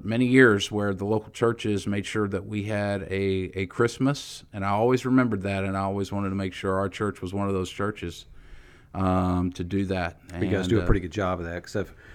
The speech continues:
Speaker 2: we've helped you participate in that for the last few years, and it's, it's, uh,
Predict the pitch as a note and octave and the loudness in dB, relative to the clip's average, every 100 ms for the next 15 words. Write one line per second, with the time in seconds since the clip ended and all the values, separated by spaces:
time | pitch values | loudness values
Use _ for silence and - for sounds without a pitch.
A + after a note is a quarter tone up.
0 | - D3+ C#3 D3 - B2+ A#2 A2 - - | 0 2 4 4 4 4 4 2 -2 -14
1 | - - - D#3 - F#2+ F#2+ F#2 F#2+ F#2+ | -4 4 6 6 4 0 0 0 0 0
2 | F2+ - E2+ E2+ E2 D#2 E2 F2 D#2+ - | 0 -4 -4 -4 -4 -6 -6 -6 -8 -12
3 | - F2 E2+ - - E2+ D#2+ D#2 D#2 | -12 -8 -8 -10 -8 -6 -4 -6 -8